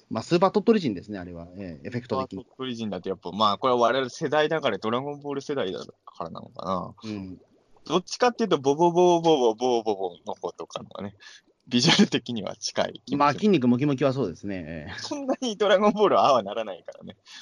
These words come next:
Speaker 2: 俺、
Speaker 1: うん。
Speaker 2: どっちかっていうとあれ、トグ-、トグロ兄弟みたいになってますよね。
Speaker 1: ああ、そうか、そうか。ええ、あの、ムキムキ具合はそうか。ええ。
Speaker 2: うん、まあ、でも、僕はあの、魔病が地獄の四勝になってもいいかと思ったけど、ウルトラゼロさんは、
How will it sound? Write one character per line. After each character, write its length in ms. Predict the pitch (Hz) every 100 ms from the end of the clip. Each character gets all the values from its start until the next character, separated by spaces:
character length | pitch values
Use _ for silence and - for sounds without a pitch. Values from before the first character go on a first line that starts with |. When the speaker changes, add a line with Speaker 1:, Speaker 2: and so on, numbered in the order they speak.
| -
Speaker 2:
俺、 120 | 123
Speaker 1:
う 40 | 120
ん。 380 | 113 104 95 - _
Speaker 2:
ど 80 | 165
っ 40 |
ち 80 | -
か 80 | 220
っ 20 |
て 60 |
い 20 | 196
う 0 |
と 40 |
あ 40 |
れ、 80 | 170
ト 180 | - 220
グ-、 120 | 190 -
ト 160 | 226
グ 120 | 220
ロ 160 | 220 208
兄 120 | -
弟 260 | 202 139 98
み 100 | 92
た 80 | 87
い 40 |
に 40 | 87
な 80 |
っ 40 | 82
て 100 | -
ま 60 | _
す 100 | -
よ 60 | -
ね。 80 | 120 120
Speaker 1:
あ 180 | 120
あ、 40 | 110
そ 120 | 127
う 40 |
か、 60 | 101
そ 100 | 98
う 40 |
か。 140 | - 98
え 80 | 110
え、 40 |
あ 300 | 107 127 123
の、 120 | 147 147
ム 200 | 147 147
キ 80 |
ム 60 | 185
キ 100 | 180
具 100 | 170
合 40 |
は 60 | 90
そ 160 | - 101
う 40 |
か。 220 | - 98 -
え 200 | 85 -
え。 40 | _ _ _ _ _ _
Speaker 2:
う 260 | 90 82 87
ん、 20 |
ま 140 | 123
あ、 60 | 113
で 80 | 127
も、 360 | 117 117 117 110
僕 200 | 135 165
は 80 | 165
あ 40 |
の、 120 | 160
魔 220 | 151 151 151
病 220 | 165 160
が 120 | 156
地 120 | 147
獄 280 | 147 147 147
の 100 | 139
四 220 | 139 139
勝 280 | 139 - 131
に 80 | 131
な 140 | 131
っ 40 | 127
て 120 | 123
も 140 | 101
い 40 | 101
い 20 |
か 140 | 104
と 80 | 98
思 120 | 92
っ 40 | 90
た 140 | 87
け 80 | 85
ど、 200 | 85 87
ウ 80 | 95
ル 80 | 113
ト 120 | 123
ラ 120 | 123
ゼ 120 | 120
ロ 100 | 110
さ 100 | 104
ん 120 | 92 80
は、 300 | 82 85